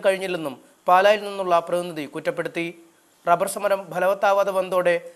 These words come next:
മധ്യവർഗത്തെയും ജില്ലയിലെ ന്യൂനപക്ഷത്തെയും കൂടെ നിർത്താനുള്ള അവസരം പാഴായതായും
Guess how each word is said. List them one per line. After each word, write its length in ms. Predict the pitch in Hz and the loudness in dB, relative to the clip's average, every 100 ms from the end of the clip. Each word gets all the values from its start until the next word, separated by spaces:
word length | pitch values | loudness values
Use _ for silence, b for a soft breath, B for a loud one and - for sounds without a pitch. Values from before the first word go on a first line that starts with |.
| B 185 | B -2
മധ്യവർഗത്തെയും 680 | 190 214 233 226 220 208 202 156 | -2 -2 -4 -4 -4 -4 -6 -8
ജില്ലയിലെ 320 | 180 208 202 185 | -4 -2 -2 -4
ന്യൂനപക്ഷത്തെയും 720 | 180 190 175 - 190 196 180 185 - b b | -4 -6 -8 -10 -8 -6 -6 -12 -20 b b
കൂടെ 180 | 196 208 220 | -2 -2 -4
നിർത്താനുള്ള 420 | - 208 190 190 180 | 0 2 2 0 0
അവസരം 340 | 180 202 175 147 B B 185 | -2 -2 -2 -4 B B 4
പാഴായതായും 580 | 185 202 202 185 151 | 6 6 4 4 0